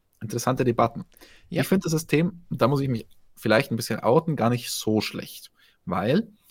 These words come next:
Speaker 1: es gibt keine Performance geschenkt mit dieser Regelung. Man hat mehr Möglichkeiten, Performance zu holen,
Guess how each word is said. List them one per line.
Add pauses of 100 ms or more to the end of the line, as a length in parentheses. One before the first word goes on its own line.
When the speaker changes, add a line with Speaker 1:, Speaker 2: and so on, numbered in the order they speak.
(100)
Speaker 1:
es
gibt
keine
Performance
geschenkt
mit
dieser
Regelung. (840)
Man
hat
mehr
Möglichkeiten,
Performance
zu
holen,